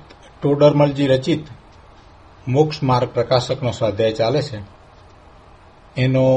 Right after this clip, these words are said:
નવમો અધિકાર. એમાં નવમા અધિકારમાં, એટલે કે મોક્ષના અધિકારમાં, નિર્વિકલ્પ દશામાં પણ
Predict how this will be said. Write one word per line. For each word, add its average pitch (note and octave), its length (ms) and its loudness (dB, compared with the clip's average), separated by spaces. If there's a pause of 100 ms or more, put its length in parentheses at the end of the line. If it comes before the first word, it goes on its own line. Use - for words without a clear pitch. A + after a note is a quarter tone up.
(380)
નવમો C#3 460 2
અધિકાર. G2+ 500 -4 (1800)
એમાં B2+ 440 -2 (1200)
નવમા B2+ 380 0
અધિકારમાં, A#2 760 0 (1080)
એટલે - 260 -10
કે A2 160 -4 (200)
મોક્ષના A#2 500 -2
અધિકારમાં, A2+ 640 0 (520)
નિર્વિકલ્પ D3+ 680 2
દશામાં C3+ 580 0
પણ C3 180 -2